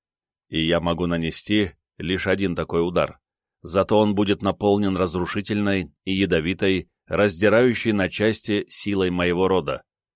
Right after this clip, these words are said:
Если я хочу выжить, важно своевременно атаковать. Нужно нанести точечный удар, а не высвобождать силу во все стороны. Тогда точно смогу прикончить противника. «Умри!»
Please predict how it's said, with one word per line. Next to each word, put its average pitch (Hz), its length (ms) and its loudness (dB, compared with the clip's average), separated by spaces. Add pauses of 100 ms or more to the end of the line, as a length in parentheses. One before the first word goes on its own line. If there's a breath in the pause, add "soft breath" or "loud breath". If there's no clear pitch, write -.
(500)
Если 73 320 -4
я 76 100 0
хочу - 300 -8
выжить, 85 420 -2 (180)
важно 104 440 0
своевременно 92 800 0
атаковать. 90 680 -2 (500)
Нужно 104 400 0
нанести 104 400 0
точечный 90 600 -4
удар, 87 340 0 (300)
а 87 140 -4
не 101 100 0
высвобождать 110 720 0
силу 120 300 -2
во 98 120 2
все 95 220 -2
стороны. 71 560 -2 (580)
Тогда 80 300 -2
точно 85 400 -4
смогу 87 360 -4
прикончить 98 560 -2
противника. 78 760 -6 (840)
«Умри!» 180 1040 -4